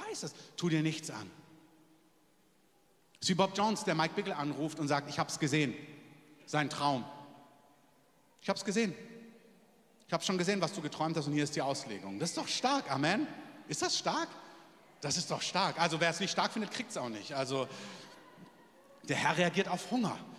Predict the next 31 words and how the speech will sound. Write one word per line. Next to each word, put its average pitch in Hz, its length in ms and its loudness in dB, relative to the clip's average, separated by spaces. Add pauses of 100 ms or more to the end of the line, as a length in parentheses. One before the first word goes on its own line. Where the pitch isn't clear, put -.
(560)
Das 220 140 4
ist - 100 -2
doch 254 100 -2
stark. - 340 0 (1300)
Dass 190 160 2
du 208 80 2
so 214 160 4
eine 254 120 6
Dinge 254 300 4
hörst, 160 220 -2
so 214 80 0
eine 240 140 4
Dinge 247 260 4
siehst 165 260 -4
über 170 140 -2
deine 180 180 4
Nachbarn, 185 440 0
über 165 160 4
Leute, 214 400 4
über 165 240 2 (260)
Grundstücke, 220 500 4
über 170 120 0
dieses, 190 400 -2
jenes, 202 380 2
Firmen, 226 200 2
dass 196 180 -2 (200)
der 165 80 -2
Geist 196 420 0
Gottes 190 360 -2
so 208 140 0
präzise 180 640 -2